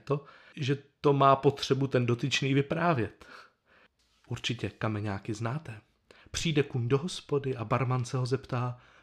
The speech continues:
"Proč ten protáhlý obličej?" Nebo: "Víte, co se stane s krávou po pěti letech života?" Bude jí šest.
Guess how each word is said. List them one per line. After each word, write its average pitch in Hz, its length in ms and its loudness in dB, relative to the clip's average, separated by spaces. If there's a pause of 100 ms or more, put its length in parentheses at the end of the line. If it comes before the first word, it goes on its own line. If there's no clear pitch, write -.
(140)
"Proč - 300 -2
ten 123 180 2
protáhlý 135 580 0
obličej?" 170 640 -2 (1200)
Nebo: 117 300 -2 (320)
"Víte, 127 280 0
co 123 160 -6
se 120 160 -6
stane 113 340 -6
s - 140 -6
krávou 135 580 2
po 117 140 -6
pěti 120 320 -2
letech 120 320 -2
života?" 139 400 -2 (840)
Bude 123 300 4
jí 160 120 0
šest. - 560 -4